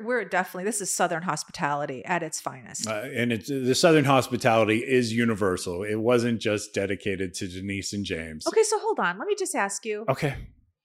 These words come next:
Speaker 1: Did you know that Kevin, did you think Kevin was just for us? Let's just be honest,
Speaker 2: I think
Speaker 1: honestly.
Speaker 2: Kevin was assigned to us, yeah, but I think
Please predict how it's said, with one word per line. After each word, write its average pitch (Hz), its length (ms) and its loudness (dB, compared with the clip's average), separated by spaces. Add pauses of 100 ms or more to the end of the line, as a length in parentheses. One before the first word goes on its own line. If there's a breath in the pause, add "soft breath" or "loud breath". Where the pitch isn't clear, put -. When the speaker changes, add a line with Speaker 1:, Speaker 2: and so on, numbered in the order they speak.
(300)
Speaker 1:
Did 302 180 2
you 508 180 0
know 427 220 -2
that - 140 -2 (160)
Kevin, 233 420 -4 (600)
did 269 160 -2
you 453 180 2
think 415 220 2
Kevin 233 280 -2
was 196 160 -6
just - 260 -4
for 175 140 -2
us? - 440 -2 (200)
Let's 339 300 -2
just - 260 -4
be 330 120 0
honest, 220 420 -4
Speaker 2:
I 151 120 4
think - 60 4 (100)
Speaker 1:
honestly. - 120 -4
Speaker 2:
Kevin 180 220 6
was 151 180 6
assigned 147 400 2
to 127 140 6
us, 113 160 0
yeah, 156 180 6
but 131 140 4
I 131 80 4
think 131 300 -2